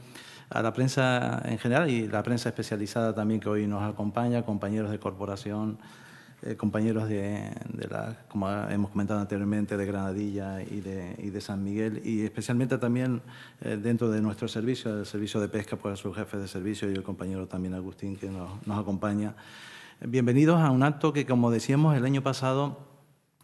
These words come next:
en, en una rueda de prensa como la que planteamos hoy, eh, pues llevaba en aquel, en aquella ocasión el reto de, de la conserva-, de conservar.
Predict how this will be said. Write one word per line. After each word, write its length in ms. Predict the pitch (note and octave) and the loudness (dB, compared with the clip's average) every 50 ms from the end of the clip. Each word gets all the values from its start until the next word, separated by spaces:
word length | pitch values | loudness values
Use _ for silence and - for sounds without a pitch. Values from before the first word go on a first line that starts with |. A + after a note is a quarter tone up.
| - - - | -20 -14 -10
en, 260 | A2 G2+ G2 G2 - | -8 -8 -6 -8 -8
en 180 | - F#2 F2 G2+ | -6 -4 -2 0
una 180 | A2+ B2 B2 | 2 2 2
rueda 200 | A#2 B2 B2 B2 | 4 4 4 2
de 60 | A#2+ | 2
prensa 340 | A2+ A#2+ B2 B2+ - C3 B2 | 2 0 -2 -2 0 -2 -2
como 200 | A2+ A#2 A#2 A2+ | 0 0 0 2
la 140 | A2 A2 A2 | 0 0 0
que 120 | A2 A2 | -2 -2
planteamos 600 | G#2+ - G#2+ G#2+ G#2 G2+ A2+ A2 A2 A2+ A#2 A2 G#2 | -2 -2 -2 -2 0 0 2 2 2 2 2 2 2
hoy, 220 | C3 A#2+ A#2 A#2 - - - - - - - - - | 2 2 2 0 -4 -8 -14 -16 -18 -18 -18 -10 -6
eh, 420 | - A2 G2+ G2 F#2+ F#2+ G2+ - - - C3 - | -4 -2 -2 -2 -2 -2 -4 -4 -6 -8 -8 -4
pues 180 | G2+ G2 G2+ | -4 -4 0
llevaba 340 | G#2 G#2 G2+ A#2 B2+ C3+ C#3+ | 0 2 2 2 2 2 2
en 80 | B2 A#2 | 0 0
aquel, 500 | G#2+ - - A#2+ A2 A#2 A2 G#2 - - - - | -2 -2 -4 -4 -2 -2 -4 -4 -6 -8 -10 -8
en 80 | G#2+ | -8
aquella 300 | F#2+ F#2 G2+ A#2 A#2+ B2 | -8 -6 -2 0 0 2
ocasión 380 | A#2+ A#2+ B2+ - - B2+ B2 B2+ | 2 0 0 0 2 2 4 4
el 100 | A#2+ G#2 | 2 2
reto 320 | A2+ A#2 A#2 - - C3+ | 2 0 0 2 2 2
de, 460 | A#2+ A2+ A2+ A2+ B2 B2+ A#2+ G2+ F#2+ | 2 4 2 2 2 0 -2 -4 -4
de 120 | F#2 F#2+ G#2+ | -2 -2 -2
la 80 | G2+ | -2
conserva-, 400 | G#2 G#2+ G#2+ G#2 A2 G#2 G2 G2 | -2 -4 -4 -6 -6 -6 -6 -8
de 200 | - G#2 G2+ A2+ | -6 -6 -6 -4
conservar. 580 | - A#2 A2+ G#2 - G#2+ G2+ G#2 F#2+ E2 - - | -4 -4 -6 -6 -4 -4 -4 -4 -4 -6 -8 -14